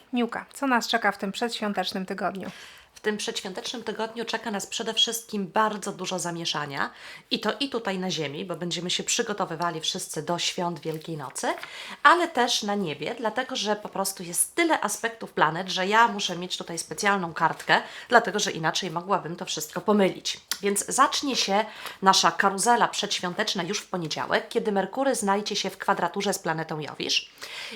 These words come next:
Speaker 2: I to jest dzień, w którym różne zawodowe sprawy przyspieszą. Ludzie będą się bardzo, bardzo, bardzo spieszyć, będą chcieli wszystko załatwić natychmiast,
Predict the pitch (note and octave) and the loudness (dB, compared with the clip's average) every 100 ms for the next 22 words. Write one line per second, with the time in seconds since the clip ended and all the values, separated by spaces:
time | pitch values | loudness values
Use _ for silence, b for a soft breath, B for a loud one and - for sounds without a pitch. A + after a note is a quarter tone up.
0 | - A#3+ E4 E4 A3 D4 D#4 - C4+ A#3 | 0 4 4 4 2 0 -2 -4 -2 0
1 | B3 C4+ B3+ A3 G#3 A3 A3 G#3+ - F#3 | -2 -2 0 0 2 2 0 -2 0 0
2 | F#3 - E3+ - C#3 - F3 A#3+ B3+ B3 | 0 -4 -4 -4 -4 -2 -2 0 0 0
3 | A#3 A3+ A#3 F#3 A3+ A3+ G#3 G3+ A#3+ A#3+ | -2 -2 -4 6 6 6 -4 2 6 6
4 | - G3 G3 F#3 F#3 - F3+ - - E3 | 6 0 0 0 -4 -2 0 0 -2 -4
5 | D#3+ F3+ G#3 G3 - C4 - G#3 G3+ G3 | -4 -4 -4 -2 -2 -2 -2 0 4 2
6 | - F#3+ F3+ F3 D#3 - C#4 - | 2 -2 -2 -2 -4 0 0 -2